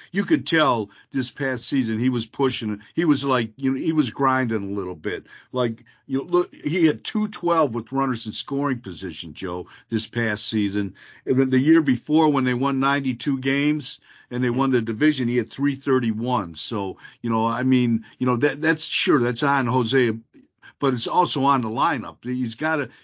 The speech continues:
he, he, he can't feel he's, like, uh,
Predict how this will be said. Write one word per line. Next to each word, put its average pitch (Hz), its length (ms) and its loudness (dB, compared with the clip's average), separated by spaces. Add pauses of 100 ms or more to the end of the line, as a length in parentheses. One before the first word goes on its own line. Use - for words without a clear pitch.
he, 147 140 -8
he, 151 180 -8
he 160 280 -6
can't 175 340 -4
feel 156 360 4
he's, 135 260 2 (220)
like, 127 260 -2
uh, 113 220 -2